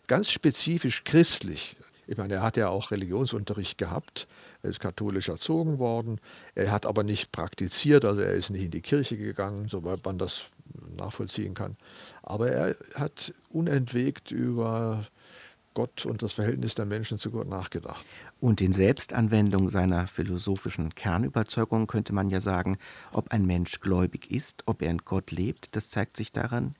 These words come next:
Speaker 2: wie er lebt. Und das
Speaker 1: So
Speaker 2: ist
Speaker 1: ist
Speaker 2: der
Speaker 1: es,
Speaker 2: einzige
Speaker 1: ja.
Speaker 2: Beweis, den man
Speaker 1: Ja.
Speaker 2: haben kann. Sie sehen auch als Hörer, dieses Wittgensteinsche Denken ist ein Denken auf dem Weg,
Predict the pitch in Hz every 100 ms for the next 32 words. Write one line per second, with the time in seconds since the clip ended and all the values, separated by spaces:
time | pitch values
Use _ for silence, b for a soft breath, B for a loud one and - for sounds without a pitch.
0 | - 143 160 90 - - - - B B
1 | 107 107 123 131 110 139 113 117 101 92
2 | 80 98 - B B B - 92 92 90
3 | 101 110 104 87 - - - - 107 _
4 | _ B B B B - 123 104 104 139
5 | 151 - - - 104 - - 107 - -
6 | 113 139 147 B B - - 110 117 -
7 | 123 - 117 - - 101 113 98 - 92
8 | - 117 104 - 98 90 90 104 - 95
9 | - 90 98 - 87 80 - - 110 95
10 | 101 - -